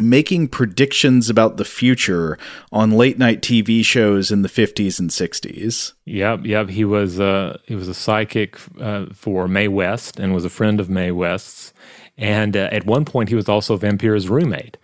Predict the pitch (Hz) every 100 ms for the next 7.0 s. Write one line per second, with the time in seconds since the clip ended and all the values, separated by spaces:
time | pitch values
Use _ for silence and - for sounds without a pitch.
0 | - _ - 123 117 110 120 - 135 120
1 | 127 131 156 131 113 127 110 110 110 107
2 | 123 123 117 110 127 113 120 110 101 92
3 | - - - - _ - 95 95 90 87
4 | - 120 98 104 101 95 82 90 85 85
5 | 80 85 - 90 87 95 139 240 123 101
6 | 143 127 113 101 101 - 104 92 90